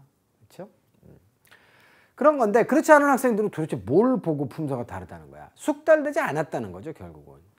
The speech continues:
그래서 영어는 품사 노름이 절반이기 때문에 여러분들 반드시 품사를 잘 알고 있어야 돼요. unless 뭐죠? 접속사.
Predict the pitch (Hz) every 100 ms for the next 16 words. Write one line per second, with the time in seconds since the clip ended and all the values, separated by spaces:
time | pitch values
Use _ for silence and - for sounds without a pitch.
0 | _ 110 127 107 147 165 135 240 277 240
1 | 247 233 214 165 147 135 92 92 143 139
2 | 104 92 104 220 196 98 - _ _ -
3 | 98 98 - - 135 170 - 160 147 131
4 | 110 - 175 107 90 - - - - 135
5 | 185 254 262 139 113 202 - _ _ _
6 | _ - 90 - - _